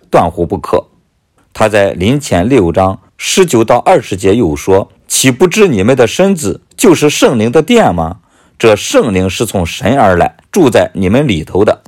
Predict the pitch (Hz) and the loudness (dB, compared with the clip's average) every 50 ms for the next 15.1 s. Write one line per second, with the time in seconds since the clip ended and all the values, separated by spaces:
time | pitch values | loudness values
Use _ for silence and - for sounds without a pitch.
0 | _ _ _ _ _ _ _ - 269 220 175 - - 139 127 117 104 98 110 127 | _ _ _ _ _ _ _ 0 2 2 2 2 0 0 0 2 2 2 2 0
1 | 143 - - 185 175 - - 180 175 - 311 302 226 - 113 90 92 82 76 73 | 0 0 0 -2 0 0 0 -2 0 2 2 2 2 0 0 2 2 2 2 0
2 | 71 - - _ _ _ _ _ _ _ - 110 120 123 123 110 98 95 87 87 | -4 -8 -12 _ _ _ _ _ _ _ -2 0 2 2 2 2 0 0 0 0
3 | 90 95 110 117 117 - - 113 113 123 120 - - 285 214 120 101 - 135 110 | 0 0 2 0 0 0 0 0 0 0 0 -2 0 2 2 2 0 2 2 2
4 | 104 98 92 82 80 - - 80 82 85 101 127 143 - - _ _ _ _ _ | 2 2 0 -2 -2 -2 -6 -4 0 0 2 2 0 -2 -2 _ _ _ _ _
5 | - - - 117 113 110 104 98 87 - - 113 127 117 104 101 107 92 85 78 | -14 -6 0 2 2 4 2 0 -2 -4 -2 0 2 2 2 2 -2 -2 -2 -2
6 | 80 85 101 110 107 110 95 110 - - - - 208 247 277 254 - - 95 85 | -2 -2 -2 0 2 2 0 0 -2 -8 -4 0 0 0 0 0 -2 -2 -2 -2
7 | - - 95 85 - - 85 87 85 95 95 85 82 80 - 101 - - _ _ | 0 -2 -2 -2 -2 -2 0 0 2 2 2 0 0 -2 -4 -6 -6 -6 _ _
8 | _ _ _ _ _ _ _ _ _ _ _ - 175 208 226 208 156 110 - 101 | _ _ _ _ _ _ _ _ _ _ _ 2 4 4 4 4 2 0 0 0
9 | 85 78 - - _ _ - 95 98 92 113 101 85 - - 92 87 87 85 - | 0 0 -2 -8 _ _ 0 0 2 2 2 0 -2 0 0 2 2 2 2 0
10 | - _ _ _ - - - - - - 107 233 - 156 123 110 - - - - | -4 _ _ _ -14 -12 -12 -8 -2 0 0 0 2 0 0 0 -2 -6 -12 -14
11 | - - - 240 233 135 85 80 82 78 - 78 71 - - _ _ _ _ _ | -12 -6 -2 -2 -2 0 -2 -4 -6 -6 -6 -8 -8 -8 -10 _ _ _ _ _
12 | _ _ _ - - 277 208 139 139 139 135 156 135 110 101 - - 123 139 160 | _ _ _ 0 2 2 4 2 0 -2 0 2 2 2 2 0 -2 0 2 2
13 | 135 113 107 - 113 101 92 - - _ _ 180 156 156 156 - - 254 208 135 | 2 2 0 2 0 0 0 -2 -6 _ _ 2 2 2 2 -2 -2 0 0 0
14 | 107 90 - 101 95 90 - - 101 87 87 78 80 82 85 87 82 - - - | 0 -2 -2 -6 -6 -4 -4 -6 -2 0 0 2 2 2 2 2 0 -2 -8 -12
15 | - | -12